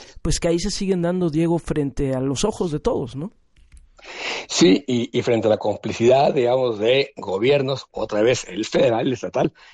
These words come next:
Speaker 2: que, eh, creen que su misión es bajar la, eh, la cifra de homicidios, y en esa obsesión de reducir la cifra de homicidios, el cártel entendió muy bien que lo que había que hacer era desaparecer los cuerpos,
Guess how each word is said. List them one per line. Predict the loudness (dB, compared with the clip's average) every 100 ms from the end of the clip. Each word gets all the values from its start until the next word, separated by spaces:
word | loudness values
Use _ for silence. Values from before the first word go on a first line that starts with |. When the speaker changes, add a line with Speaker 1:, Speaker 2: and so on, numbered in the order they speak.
| _ _ -4
Speaker 2:
que, | 0 0 -2 -6
eh, | -4 -2 -4 -2
creen | 0 0
que | 0
su | -2
misión | -4 -2 2 2
es | 2
bajar | -2 -4 -2 -4 -8 -8
la, | -2 0 2 0 -2 -6 -16
eh, | -12 -10 -10 -12 -14 _ _ _ _
la | -4
cifra | 0 0 2
de | 2
homicidios, | 2 0 0 0 0 -4 -18 _ _
y | -4 -4 -4
en | -6
esa | -4 -2
obsesión | -4 -4 -4 0 0
de | -2
reducir | -6 -8 -6
la | -4 -2 -2 -4 -6
cifra | -4 0 2
de |
homicidios, | 2 2 0 0 -2 -6 -20 -20 -20 _
el | -4 -2
cártel | -2 -2 -4
entendió | -4 -4 -2
muy | 0 0
bien | 0 -2
que | -2 0 0
lo | -2
que | -6
había | -4 -4
que |
hacer | -2 0
era | 0
desaparecer | 0 -2 -6 -8 -6 -4
los | -2
cuerpos, | 2 0 0 -8 -16